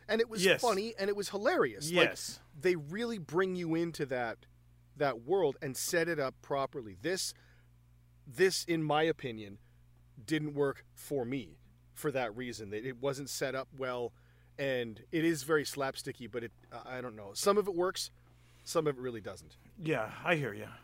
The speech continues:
Speaker 2: I hear ya. I
Speaker 1: Although,
Speaker 2: feel
Speaker 1: goddamn, dude, we get another roof jump here that's ridiculous. Just by, by way of Sammo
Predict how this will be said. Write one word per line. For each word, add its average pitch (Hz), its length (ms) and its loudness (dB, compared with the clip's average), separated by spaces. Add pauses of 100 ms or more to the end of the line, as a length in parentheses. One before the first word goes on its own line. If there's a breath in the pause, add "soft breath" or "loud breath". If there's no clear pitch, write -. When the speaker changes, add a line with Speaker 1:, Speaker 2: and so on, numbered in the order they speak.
(1040 loud breath)
Speaker 2:
I 139 120 -4
hear 104 180 -6
ya. 98 100 -10 (140)
I 160 80 2
Speaker 1:
Although, 156 180 6
Speaker 2:
feel 156 60 4
Speaker 1:
goddamn, 160 460 4
dude, 131 220 -4
we 135 100 -4
get 156 140 4
another 151 340 6
roof 135 360 -2
jump 120 300 -4
here 98 320 -8 (100)
that's - 260 -8
ridiculous. 107 600 -8 (840 soft breath)
Just - 260 -8 (680)
by, 170 120 0 (280 soft breath)
by 147 160 6
way 147 240 6
of 131 100 2
Sammo 143 540 0